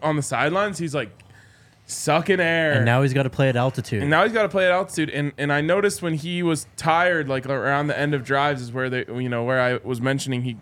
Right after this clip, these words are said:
Speaker 1: kinda got a little crazy with the ball.
Speaker 2: Yeah.
Speaker 1: Maybe a chance there. I mean, I'm, I'm digging for things here that, that might be an opportunity, but I know what you're saying. You, you, you want that defensive line to just be more mean.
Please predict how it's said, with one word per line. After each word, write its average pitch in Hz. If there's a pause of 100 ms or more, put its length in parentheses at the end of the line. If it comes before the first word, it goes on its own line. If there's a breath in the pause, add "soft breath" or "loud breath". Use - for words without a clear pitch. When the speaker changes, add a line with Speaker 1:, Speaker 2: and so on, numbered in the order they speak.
Speaker 1:
kinda 135
got 123
a 120
little 131
crazy 127
with 123
the 113
ball. 120
Speaker 2:
Yeah. 107 (140)
Speaker 1:
Maybe 202
a 214
chance 185
there. 147
I 131
mean, 135
I'm, 127
I'm 151
digging 180
for 160
things 165
here 131
that, 120
that 127
might 135
be 135
an 131
opportunity, 127
but 117 (680 loud breath)
I 185
know 226
what 214
you're 147
saying. 113
You, 143 (640)
you, 190 (120)
you 170
want 202
that 175
defensive 147
line 135
to 127
just 123
be 139
more 123
mean. 113